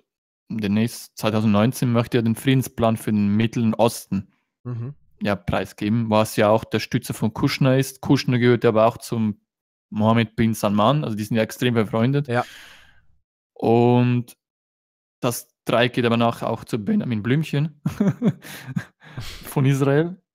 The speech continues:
Speaker 1: also unser Benjamin Netanyahu. Und wenn der Frieden dann jetzt wirklich einfach auftritt, weil sie dann Peace oder einfach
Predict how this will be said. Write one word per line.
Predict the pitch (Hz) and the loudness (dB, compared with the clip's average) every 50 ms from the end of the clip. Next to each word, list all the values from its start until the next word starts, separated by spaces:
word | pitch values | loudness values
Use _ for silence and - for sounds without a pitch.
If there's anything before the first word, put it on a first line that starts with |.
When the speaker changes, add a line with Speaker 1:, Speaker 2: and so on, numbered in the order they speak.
| _ _ | _ _
Speaker 1:
also | - 127 110 123 123 | -6 -4 -2 0 0
unser | 127 117 123 120 117 | 0 2 2 0 0
Benjamin | 107 - 131 120 120 120 117 | 0 0 0 0 0 0 0
Netanyahu. | 117 113 - 120 117 113 120 135 143 147 147 147 - _ - - _ _ _ _ _ _ _ - | 0 -2 -2 -2 -2 0 0 0 0 0 -2 -4 -10 _ -20 -20 _ _ _ _ _ _ _ -4
Und | 131 131 127 127 127 127 127 131 - - _ _ _ _ _ _ _ _ _ _ _ _ _ _ _ _ _ _ _ _ _ _ _ _ _ _ _ | -2 0 2 2 0 0 -2 -4 -6 -10 _ _ _ _ _ _ _ _ _ _ _ _ _ _ _ _ _ _ _ _ _ _ _ _ _ _ _
wenn | - 131 123 135 139 143 147 | -18 -10 -4 -2 0 2 2
der | 143 139 | 2 0
Frieden | 135 - - 139 135 147 156 160 156 143 | -2 -4 -2 2 2 4 4 4 2 2
dann | 131 139 135 135 | 2 2 2 2
jetzt | 131 - - | -2 -2 -4
wirklich | 135 131 - 143 135 - | -6 -4 -4 -4 -4 -4
einfach | 120 123 123 120 - | -4 -4 -4 -6 -6
auftritt, | - - 131 139 - - - 127 127 - - 120 | -6 -6 -6 -6 -10 -10 -8 -8 -8 -6 -6 -4
weil | 110 110 113 | -4 -2 -2
sie | 110 117 | -4 -4
dann | 117 113 110 110 110 - - _ _ _ | -4 -4 -4 -4 -6 -8 -12 _ _ _
Peace | - - 120 120 131 123 - - | -4 -2 0 0 -2 -2 -4 -8
oder | - - 107 113 | -8 -4 -4 -4
einfach | 127 131 - - | -2 -4 -6 -10